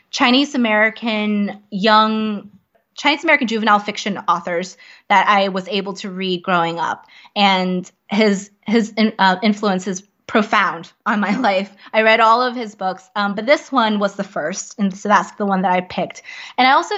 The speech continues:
picked it because it's not necessarily his own original work. Um, I believe this is his, his interpretation of a collection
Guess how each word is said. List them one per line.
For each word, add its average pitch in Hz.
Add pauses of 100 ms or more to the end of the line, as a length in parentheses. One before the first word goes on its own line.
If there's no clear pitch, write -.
picked 339
it 247
because 214 (240)
it's 262
not 269 (340)
necessarily 226
his 208
own 208
original 202
work. 180 (420)
Um, 202
I 233
believe 240
this 220
is 214
his, 214 (480)
his 262
interpretation 247
of 185
a 208
collection 208